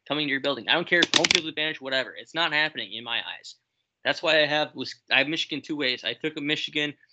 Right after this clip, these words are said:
uh, when they were favored. I took Michigan plus one and a half when it's plus one and a half. I might think about teasing this game because there's no way that Wisconsin's winning by over a touchdown in this game. I don't like recommending teasing college football, but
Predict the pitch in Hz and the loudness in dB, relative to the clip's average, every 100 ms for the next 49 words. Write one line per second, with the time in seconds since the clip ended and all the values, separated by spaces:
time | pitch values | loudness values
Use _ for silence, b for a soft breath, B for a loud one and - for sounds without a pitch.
0 | b _ 120 117 117 113 - 165 156 156 | b _ -2 0 -4 -6 0 0 2 0
1 | 131 131 131 127 135 135 127 _ _ _ | 0 -4 -2 -2 -2 -4 -4 _ _ _
2 | 131 123 - 113 143 143 131 131 131 117 | 0 0 -4 -2 -2 0 0 2 0 -4
3 | 117 - 117 - 147 151 143 147 143 _ | -10 -4 -4 0 0 2 2 2 0 _
4 | _ _ _ - 131 135 135 117 117 - | _ _ _ -4 -2 -2 -4 -6 -6 -2
5 | 160 170 165 151 165 160 151 131 117 113 | -2 0 -4 -2 -2 -2 -2 -2 -4 -2
6 | 131 131 131 131 131 B - 104 - 123 | 0 2 4 4 2 B -4 -4 -2 -2
7 | 127 117 120 117 113 110 _ _ _ _ | -2 -6 -4 -2 -2 -4 _ _ _ _
8 | 127 123 110 - 185 - 113 113 143 131 | -6 -2 -2 -2 0 4 4 4 0 -2
9 | 127 123 123 120 160 - _ - 131 139 | -4 -2 0 -2 -4 -12 _ 0 0 0
10 | - 135 143 - _ _ - 120 135 135 | -2 -2 -2 -8 _ _ -6 -2 -2 0
11 | 117 110 - 160 170 120 110 110 117 113 | -2 -6 -6 -4 -2 -2 -4 -4 -8 -4
12 | 131 147 - _ _ _ _ 139 127 123 | -2 -2 -6 _ _ _ _ -2 0 0